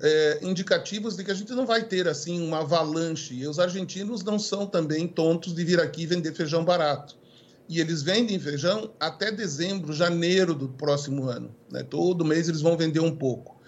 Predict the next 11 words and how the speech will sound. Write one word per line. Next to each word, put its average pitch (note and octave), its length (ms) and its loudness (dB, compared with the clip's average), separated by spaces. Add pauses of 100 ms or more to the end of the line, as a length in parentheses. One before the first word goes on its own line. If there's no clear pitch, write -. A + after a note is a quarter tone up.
(180)
Então, D3 140 4
o D3+ 60 4
produtor F3 540 2
pode F#3 600 2 (380)
começar D#3+ 520 2
a F3+ 100 4
olhar F3 600 2
esses E3 380 -8
indicativos D3+ 920 -6
e D3+ 80 -4
talvez, E3 720 -2